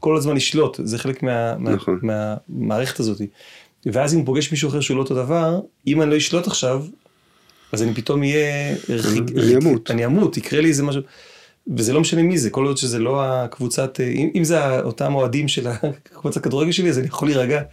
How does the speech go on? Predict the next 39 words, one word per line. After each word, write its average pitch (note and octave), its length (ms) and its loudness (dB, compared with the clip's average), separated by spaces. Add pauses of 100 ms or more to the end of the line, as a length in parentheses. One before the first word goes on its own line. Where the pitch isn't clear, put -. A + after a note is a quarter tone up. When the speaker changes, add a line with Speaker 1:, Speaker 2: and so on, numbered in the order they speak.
(160)
Speaker 2:
נכון. G#2+ 240 0
Speaker 1:
כי C#3+ 100 4
אם D3+ 80 4
אני D3 500 2
יר-, B2+ 340 -2
ירפה A#2 360 0
פה, D#3 280 0 (120)
Speaker 2:
נכון. A#2+ 260 0
Speaker 1:
אז C#3+ 120 2
אני C3 80 2
אשאר D3+ 260 2
עדיין D3+ 280 2 (160)
בעצמי. A#2 480 -2
Speaker 2:
נכון. A2+ 340 -4 (220)
Speaker 1:
אבל A#2 160 0
אם E3 100 4
זה F3 140 0
פתאום D3 220 2
קבוצה C#3+ 280 0
נ-, C3+ 320 -2
אחרת... A2+ 580 -2 (720)
אז G#2+ 140 0
אני A#2 80 2
Speaker 2:
מפחיד. G#2+ 200 0
Speaker 1:
מפחד E3+ 140 4
להרפות. C#3+ 380 0
Speaker 2:
נכון. G#2 360 -2 (600)
ו-, G#2 260 2 (160)
והעניין G#2+ 500 4
של C#3+ 220 2
ההתעוררות C3+ 960 2
רוחנית, F3 300 2
שאין, C3+ 360 2
אין, C3+ 200 2 (120)
זה A#2 100 2 (280)
עיקרון A2 340 4
האחדות. F#2 520 0 (280)
Speaker 1:
מהמם. A#2+ 120 0 (600)
Speaker 2:
ו-, F#2+ 200 -2